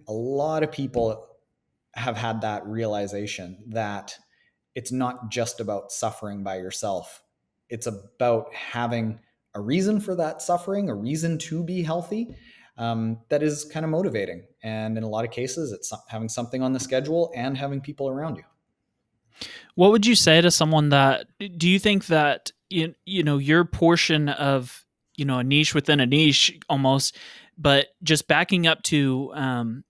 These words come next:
Speaker 2: cardio and endurance and stuff like that versus weights and maybe say CrossFit or something like that. Do you think that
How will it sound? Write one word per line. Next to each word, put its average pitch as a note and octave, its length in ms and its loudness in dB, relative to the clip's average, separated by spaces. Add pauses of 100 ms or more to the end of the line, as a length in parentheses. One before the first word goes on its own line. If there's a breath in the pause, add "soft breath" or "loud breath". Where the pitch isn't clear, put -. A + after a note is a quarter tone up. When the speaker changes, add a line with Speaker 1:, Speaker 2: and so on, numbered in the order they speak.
(140)
Speaker 2:
cardio D3+ 640 4
and C3+ 100 0
endurance C#3 600 0
and C3 100 -4
stuff - 260 -2
like C3 180 0
that B2+ 380 2
versus C#3 600 2 (400 loud breath)
weights C3+ 580 2
and B2+ 340 -2 (140)
maybe C#3 320 2
say B2+ 200 0
CrossFit C#3+ 560 4
or B2+ 60 2
something C#3 340 2
like B2+ 220 -2
that. B2 340 0
Do D3+ 100 0
you D#3 220 2
think G3 340 2
that D#3 420 2